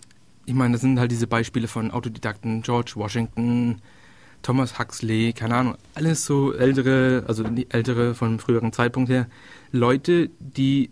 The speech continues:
das voll drauf hatten, obwohl sie nicht an die Uni gingen. Und das ist halt, ich weiß nicht, ob das ist,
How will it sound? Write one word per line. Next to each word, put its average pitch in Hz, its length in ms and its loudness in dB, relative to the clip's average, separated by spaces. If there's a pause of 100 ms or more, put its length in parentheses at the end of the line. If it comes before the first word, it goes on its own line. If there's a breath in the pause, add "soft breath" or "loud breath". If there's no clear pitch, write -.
das 120 160 -6
voll 123 200 0
drauf 127 300 -4
hatten, 170 240 0
obwohl 120 300 2
sie 117 80 2
nicht 170 160 0
an 170 80 4
die 120 80 2
Uni 107 240 2
gingen. 110 280 -2 (2000 soft breath)
Und 120 180 -4
das 120 140 -4
ist 131 160 -2
halt, 127 240 0
ich 127 80 -2
weiß 160 100 2
nicht, 143 100 2
ob 117 60 -4
das 123 140 0
ist, 117 180 -2